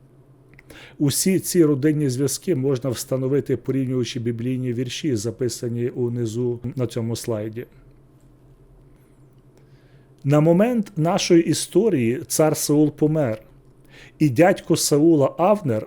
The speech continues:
був командувачем армії сина царя Саула Ішбошета.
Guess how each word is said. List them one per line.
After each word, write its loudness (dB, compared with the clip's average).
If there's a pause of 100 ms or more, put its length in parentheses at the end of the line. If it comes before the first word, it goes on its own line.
був -2
командувачем -2
армії 2
сина -2
царя -2
Саула 0
Ішбошета. -4